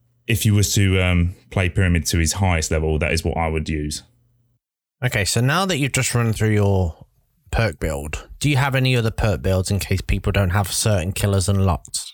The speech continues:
Speaker 2: So, like, for example, the free ones, or even ones you can just get with shards?
Speaker 1: Um, I think I don't really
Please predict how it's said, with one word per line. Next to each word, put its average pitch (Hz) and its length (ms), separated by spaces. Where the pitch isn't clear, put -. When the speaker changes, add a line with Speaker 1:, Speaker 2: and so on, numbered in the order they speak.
Speaker 2:
So, 101 160
like, 92 260
for - 80
example, 92 640
the 110 80
free 110 240
ones, 92 360
or 101 140
even 113 240
ones 107 240
you 101 100
can 95 100
just - 160
get - 140
with - 120
shards? - 680
Speaker 1:
Um, 127 420
I 113 100
think 139 540
I 120 80
don't 156 220
really 143 300